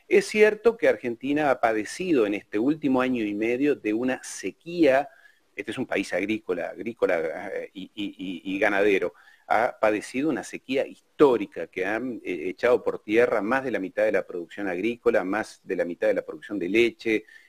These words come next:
eh, carnes y demás. Y esto es sumamente penalizante para la economía, para la, la, el intercambio comercial internacional, eh, en fin, esto es muy grave.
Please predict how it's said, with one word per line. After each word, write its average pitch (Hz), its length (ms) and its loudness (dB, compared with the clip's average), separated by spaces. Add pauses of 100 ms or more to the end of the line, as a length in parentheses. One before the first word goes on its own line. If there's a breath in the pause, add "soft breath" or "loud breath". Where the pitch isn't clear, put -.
(120)
eh, 87 360 -4
carnes 110 640 0
y 107 80 -4
demás. 98 440 -2
Y 95 120 -6
esto 117 340 4
es 101 120 0
sumamente 117 680 -2
penalizante 101 880 -2
para 95 300 -2
la 90 100 0
economía, 117 560 2
para 98 220 0
la, 98 440 0 (380 loud breath)
la, 95 520 2
el 101 140 0
intercambio 107 520 0
comercial 101 440 0
internacional, 107 1000 -2
eh, 95 300 -2 (200)
en 98 100 -8
fin, 110 240 2
esto 104 360 4
es - 280 -4
muy 123 300 0
grave. 113 400 4